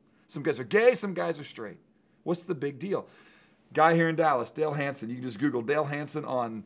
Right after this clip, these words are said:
Michael Sam, and it'll pop up. This guy's been on Ellen, he's been all over,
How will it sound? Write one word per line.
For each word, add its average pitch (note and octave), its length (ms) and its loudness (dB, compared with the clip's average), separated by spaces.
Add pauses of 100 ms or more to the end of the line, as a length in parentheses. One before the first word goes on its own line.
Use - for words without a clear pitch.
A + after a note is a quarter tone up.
(300)
Michael D3+ 340 6
Sam, A#2 460 -2
and C3 120 -4
it'll C3 120 0
pop B2+ 320 0
up. A2+ 240 0
This A2 140 -14
guy's A#2+ 180 -4
been A#2 140 -6
on A#2 120 -8
Ellen, D#3 260 0
he's A#2 80 -8
been A#2+ 140 -6
all C#3+ 180 0
over, D3+ 340 0